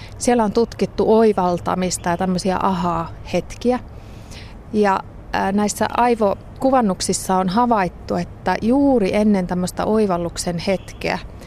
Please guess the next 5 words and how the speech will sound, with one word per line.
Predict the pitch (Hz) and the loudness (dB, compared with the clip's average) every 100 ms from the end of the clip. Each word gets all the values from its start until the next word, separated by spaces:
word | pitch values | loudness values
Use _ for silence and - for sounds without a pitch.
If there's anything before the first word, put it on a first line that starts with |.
| - - - - | -16 -16 -10 -2
niin | 202 | 2
meidän | 202 202 202 190 | 4 4 2 2
näkökentän | 214 285 254 - 190 185 175 175 170 - - - - | 2 0 -2 0 -2 -2 -2 -2 -4 -8 -14 -18 -14
signaalit | - - 226 196 175 170 165 | -2 2 2 2 0 -2 -4
vähenee | 190 175 214 254 277 | -4 0 2 2 2